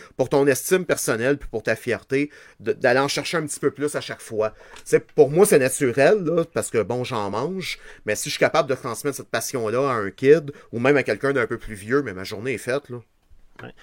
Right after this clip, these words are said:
Speaker 2: J'ai un texte que je lis, moi, sur-, surtout au football, dans ma préparation d'avant-match, un petit texte en anglais, là, de, de, de motivation, de préparation, si on veut, avant, avant, vraiment avant chaque partie.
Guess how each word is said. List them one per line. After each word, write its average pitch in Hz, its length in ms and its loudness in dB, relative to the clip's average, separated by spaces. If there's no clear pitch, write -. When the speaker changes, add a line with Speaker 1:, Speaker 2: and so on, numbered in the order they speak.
Speaker 2:
J'ai 131 140 2
un 147 120 4
texte - 320 -2
que 143 140 2
je 127 80 -6
lis, 175 100 -4
moi, 156 120 -4
sur-, 143 180 -6
surtout 185 240 -2
au 196 60 0
football, 135 340 -2
dans 151 80 0
ma 123 100 -2
préparation 127 540 -2
d'avant-match, 120 560 -4
un 110 60 -8
petit - 160 -14
texte 143 240 -4
en 123 80 -4
anglais, 117 400 -4
là, 135 80 -4
de, 120 480 -4
de, 120 100 -12
de 110 80 -4
motivation, 120 600 -2
de - 40 -14
préparation, 123 640 -2
si - 100 -14
on 113 100 -2
veut, 123 100 0
avant, 120 160 0
avant, 117 260 -2
vraiment 143 220 0
avant 131 160 -6
chaque - 260 -4
partie. - 460 -4